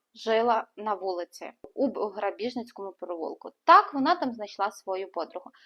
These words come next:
Вони збудували там собі по типу імпровізованого житла.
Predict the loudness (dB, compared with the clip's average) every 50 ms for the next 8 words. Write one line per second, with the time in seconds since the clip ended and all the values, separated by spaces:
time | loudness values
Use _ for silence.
0 | -20 -20 -20 -20 -20 -8 -2 0 2 2 2 2 0 0 -2 -2 0 2 2 4
1 | 2 2 0 -2 -6 -8 -8 -10 -12 -8 -6 -4 -2 -2 -2 -4 _ _ 0 0
2 | 2 4 6 4 4 4 4 4 4 4 4 4 6 6 6 4 4 6 8 8
3 | 8 8 6 2 0 -2 -4 -4 -2 -2 -2 0 4 8 8 8 8 8